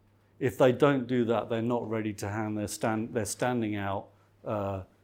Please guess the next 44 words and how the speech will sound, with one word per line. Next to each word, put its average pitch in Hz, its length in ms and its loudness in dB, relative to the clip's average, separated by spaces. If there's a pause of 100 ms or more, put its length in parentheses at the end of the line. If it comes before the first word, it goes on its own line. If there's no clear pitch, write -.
(220)
and, 107 520 -4
you 165 120 -2
know, 107 160 0
we, 110 200 -2
we 117 180 -2
know 117 240 4
practically - 500 -8
in 107 120 -4
real 107 200 -4
life, 101 380 0
if - 160 -8
you're, 107 320 0 (840)
if - 180 -2
you 117 80 0
stand 117 400 4
out 117 200 4
like 104 280 -2
that 101 300 -2
against 113 680 -6
these 104 180 -2
people, 104 480 -6
you 131 140 -4
know, 101 140 -2
the, 110 140 -2 (120)
what 120 220 0
you 107 160 -4
get 113 240 0
in 107 100 -4
return 104 480 -4
can 104 180 -6
be 104 120 0
a 104 80 -2
lot 101 220 -2
worse 98 340 -4
than 101 100 -6
it 107 80 -8
is 104 180 -6
for - 120 -12
me, 101 200 -6
maybe 95 320 -8
as 95 120 -6
a 98 60 -6
white 92 280 -8
male, 95 260 -8